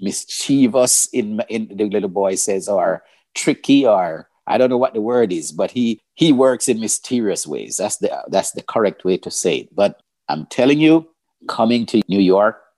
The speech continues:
a little over two years ago was one of the best things that happened to my ministry. A place I swear I would never live, I would never work, not just ministry, generally. I just don't like the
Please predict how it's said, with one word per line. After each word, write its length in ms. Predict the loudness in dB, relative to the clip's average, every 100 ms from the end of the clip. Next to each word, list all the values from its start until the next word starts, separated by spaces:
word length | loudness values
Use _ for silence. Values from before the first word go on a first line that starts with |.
| _
a 60 | 0
little 180 | 2
over 160 | 2 0
two 200 | -2 2
years 300 | 4 4 2
ago 300 | -4 -4 -4
was 180 | -4 -4
one 140 | -4
of 20 |
the 60 | -6
best 600 | -8 -4 0 2 0 -2
things 280 | 0 0 -2
that 100 | -4
happened 400 | -4 -6 -8 -8
to 60 |
my 180 | -8 -8
ministry. 640 | -8 -16 -10 -8 -6 -8 -8 _ _ _ _
A 100 | -8
place 400 | 0 2 4 4
I 100 | 0
swear 380 | 0 0 0 2
I 120 | 0
would 240 | 0 -2 -10
never 720 | -8 -4 0 2 4 4 4
live, 320 | 4 4 2 -2
I 80 | 0
would 220 | 0 0
never 500 | -4 -2 2 2 2
work, 460 | 2 2 -2 -4 -16 -4
not 260 | -2 -2
just 240 | -4 -6 -4
ministry, 600 | -2 -2 -4 -4 -4 -4
generally. 680 | -2 -2 0 0 0 -2
I 120 | -4 -4
just 220 | -4 -2
don't 220 | -4 -2
like 460 | -4 -2 0 -2 -2
the 260 | -2 -2